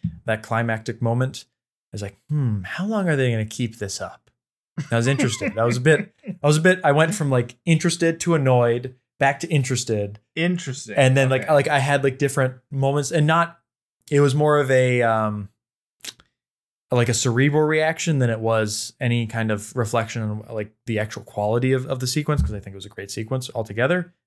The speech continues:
Speaker 1: uh, at the end of all things. Um, but that last part, I definitely think is the source of a lot of the, um, audience,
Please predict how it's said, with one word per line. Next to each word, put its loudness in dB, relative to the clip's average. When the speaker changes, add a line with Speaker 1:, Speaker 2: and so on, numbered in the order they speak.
Speaker 1:
uh, -10
at -6
the -2
end 2
of 2
all 2
things. -4
Um, 0
but -2
that 0
last 0
part, -2
I 2
definitely 2
think -4
is -2
the -4
source -2
of -6
a -2
lot -2
of -8
the, -8
um, -12
audience, 0